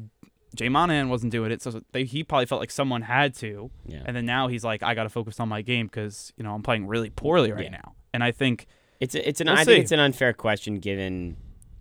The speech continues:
Speaker 2: the state of his game right
Speaker 1: And you know what's
Speaker 2: now
Speaker 1: funny?
Speaker 2: and what he's actually thinking about.
Speaker 1: You, you know, you know what, what, what it's gonna happen this week probably? He's gonna go out and win the tournament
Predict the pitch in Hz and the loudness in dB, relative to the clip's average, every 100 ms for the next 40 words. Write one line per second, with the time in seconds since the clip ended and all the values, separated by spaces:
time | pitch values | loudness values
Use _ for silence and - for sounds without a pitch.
0 | - 98 - 101 95 87 - 90 90 127 | -16 -12 -4 -4 -4 -6 -8 -8 -4 0
1 | 127 147 139 85 127 135 151 90 92 85 | 4 4 4 2 2 2 0 -2 -6 -8
2 | 82 78 - 80 76 73 71 65 - - | -8 -12 -14 -14 -14 -16 -16 -18 -20 -20
3 | - 123 - 120 127 127 131 135 131 - | -8 -6 -4 -2 2 2 2 4 4 2
4 | 123 123 - 131 127 139 123 127 135 131 | -4 -4 -2 -4 -6 -4 0 0 0 0
5 | 135 - 135 135 139 117 117 113 107 110 | -2 2 4 4 2 0 0 0 0 -4
6 | 107 110 104 104 101 | -6 -6 -6 -8 -10